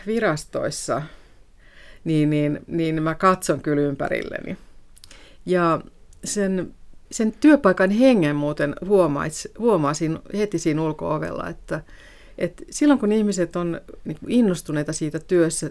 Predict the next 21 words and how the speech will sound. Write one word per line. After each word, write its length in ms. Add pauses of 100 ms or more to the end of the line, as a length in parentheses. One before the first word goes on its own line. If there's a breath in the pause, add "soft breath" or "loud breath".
(140)
työstä 500
ja 100
ne 100
on 100
niinku 140
sydämellä 560
siinä 220
mukana, 360
niin 100 (360 loud breath)
itse 320
asiassa 300
ne 80
pitää 380
sen, 380
myöskin 320
sen 120
julkisen 460
tilan 380
ja 60
sen 240
viraston 580